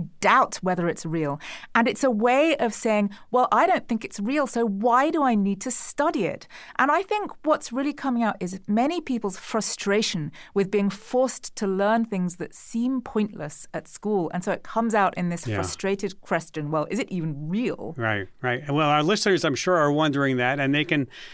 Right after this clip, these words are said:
Speaker 2: call in and ask their questions they've always wanted to <laughs> ask about math. And you know what? They'll, no one will know that they don't know anything. Hey, well, I'm sure they know something, but I'm sure the question about math. Our number, eight four four, seven two four, eight two five five,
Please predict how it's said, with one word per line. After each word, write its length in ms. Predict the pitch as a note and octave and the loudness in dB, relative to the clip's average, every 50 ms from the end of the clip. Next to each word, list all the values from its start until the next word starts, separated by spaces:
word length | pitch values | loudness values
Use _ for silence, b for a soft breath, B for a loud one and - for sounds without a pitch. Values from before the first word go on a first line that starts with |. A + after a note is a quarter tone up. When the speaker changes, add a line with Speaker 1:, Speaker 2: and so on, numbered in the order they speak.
| B B B | B B B
Speaker 2:
call 280 | - - D#3+ E3 E3+ F3+ | 0 2 4 4 4 4
in 100 | F3 D3 | 4 2
and 120 | C#3 C#3 C#3+ | 2 0 2
ask 300 | C3+ C#3+ D3+ - - - | 2 2 2 0 0 0
their 200 | E3 D#3+ D3 B2 | 2 2 2 0
questions 460 | - - D#3+ D3+ C#3+ - - D3 B2 | 0 2 2 2 2 2 0 2 2
they've 200 | C3+ B2 A#2+ C#3+ | 2 0 0 2
always 300 | C#3+ C#3+ F3 F3+ D#3 D3 | 2 4 4 4 4 4
wanted 240 | D#3 D#3 D3+ C#3 B2 | 2 2 2 0 -2
to 120 | D3 C#3 | -2 0
<laughs> 100 | C3+ - | 0 0
ask 180 | - - - - | 0 -2 -4 -4
about 280 | - - C#3+ A#2 G#2+ C3 | 0 0 0 0 0 0
math. 240 | C3+ C#3 C#3+ C#3 - B B B B B | 0 0 0 0 -2 B B B B B
And 80 | B2 B2 | 0 2
you 60 | A#2+ | 2
know 140 | A#2+ C3 D3 | 4 4 2
what? 180 | E3+ F3 - | 2 0 0
They'll, 160 | - B2 A#2+ | 0 -2 0
no 240 | A#2 C3 D3 C3+ C#3 | 0 0 2 2 2
one 180 | E3 E3 D#3 D#3 | 4 4 2 2
will 100 | D3 C3 | 2 2
know 220 | B2+ B2 B2 B2+ | 2 4 2 2
that 200 | B2 A#2 A2 - | 2 0 -2 -4
they 180 | - - - C#3+ | -4 -2 0 0
don't 200 | C#3 - C#3 D3 | 0 2 0 0
know 200 | C3+ B2+ C#3 C3 | 0 0 0 0
anything. 340 | B2+ B2 - - - - - B B B B B | 0 -2 -4 -2 -4 -6 -6 B B B B B
Hey, 140 | E3+ F3 F3 | -2 -2 -2
well, 180 | D3 A#2 G#2+ F#2+ | -2 -2 -2 -2
I'm 60 | G2 | -2
sure 180 | F#2+ - B2 A2+ | -4 -4 -4 -4
they 100 | G#2 F#2 | -4 -6
know 140 | F2 D2+ D2+ | -8 -8 -6
something, 580 | - - - - B2+ A2+ - - - F#2 F2+ - - | -6 -4 -2 -2 -4 -4 -8 -10 -16 -16 -14 -14 -14
but 100 | G2+ G2+ | -14 -14
I'm 140 | G2 F#2+ - | -14 -16 -14
sure 220 | - - A2+ G#2+ - - - | -10 -10 -10 -10 -12 -16 -16
the 80 | - - | -14 -8
question 360 | - - B2+ A2+ - - A#2 | -4 -4 -4 -4 -2 -4 -4
about 240 | A#2 A2 G#2+ A2 A#2 | -2 0 -2 -2 0
math. 220 | B2+ C3 B2+ - | 0 0 2 2
Our 80 | E3 E3+ | 2 2
number, 240 | G3+ A#3 A3 G#3+ A3 | 2 2 2 2 2
eight 140 | A#3+ A#3 | 0 0
four 180 | - - A3+ G3+ | 2 0 0 0
four, 240 | - - A3+ A3 G#3 | 2 2 2 2 2
seven 340 | - - G#3+ G#3 A3+ A3 F3+ | 2 2 2 2 0 0 0
two 140 | - G#3+ G3 | -2 -4 -4
four, 320 | - - G3+ G3+ G3+ G3+ | -2 0 2 2 4 4
eight 200 | F3+ F#3+ F#3+ F#3 | 2 0 -2 -2
two 120 | - G3+ F3+ | -2 -4 -4
five 340 | - - G3 F#3 F#3+ F#3 | 0 2 2 2 2 2
five, 360 | - - F3+ F3+ F#3 F#3 F3 | 2 2 2 2 2 0 -2